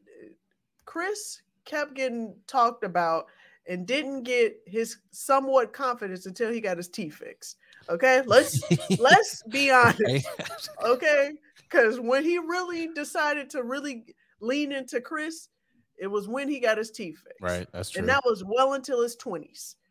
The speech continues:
Speaker 2: Let
Speaker 1: Okay?
Speaker 2: me, <laughs> I mean, it's, it, it's, I don't know, man. It's, it's all, it, it is crazy. So let me ask you this question then. So if this is, if this is you, this is Chris Rock talking about you,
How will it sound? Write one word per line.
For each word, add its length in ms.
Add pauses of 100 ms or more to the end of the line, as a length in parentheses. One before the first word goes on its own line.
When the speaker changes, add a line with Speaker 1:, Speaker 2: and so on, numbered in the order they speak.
(280)
Speaker 2:
Let 160
Speaker 1:
Okay? 360
Speaker 2:
me, 220
<laughs> 1400
I 160
mean, 360
it's, 540 (400)
it, 180
it's, 480 (100)
I 120
don't 140
know, 140
man. 220
It's, 240
it's 220
all, 200
it, 120 (100)
it 160
is 180
crazy. 400
So 120
let 60
me 100
ask 260
you 60
this 140
question 400
then. 180
So 380
if 160
this 300
is, 400
if 60 (380)
this 180
is 180
you, 300 (140)
this 200
is 380
Chris 320
Rock 240
talking 300
about 360
you, 200